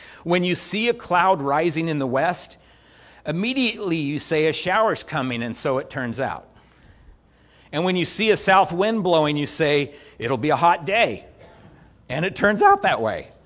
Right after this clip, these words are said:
Yeah, I looked away and, okay, here we are. You hypocrites, you know how to analyze the appearance of the earth and the sky, but why don't you analyze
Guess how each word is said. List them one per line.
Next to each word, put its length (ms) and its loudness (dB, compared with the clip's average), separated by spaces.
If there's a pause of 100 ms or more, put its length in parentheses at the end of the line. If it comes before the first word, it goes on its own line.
(1700)
Yeah, 120 -8
I 80 -6
looked 220 -10
away 260 -4
and, 120 -10
okay, 200 -10
here 100 -8
we 120 -6
are. 100 -6 (280)
You 240 6
hypocrites, 800 6 (380)
you 200 2
know 260 4
how 180 4
to 80 0
analyze 840 2
the 160 0
appearance 500 -4
of 100 -4
the 120 0
earth 440 0
and 140 -2
the 60 -2
sky, 600 2 (340)
but 180 -4
why 220 -4
don't 260 -4
you 120 -8
analyze 840 -4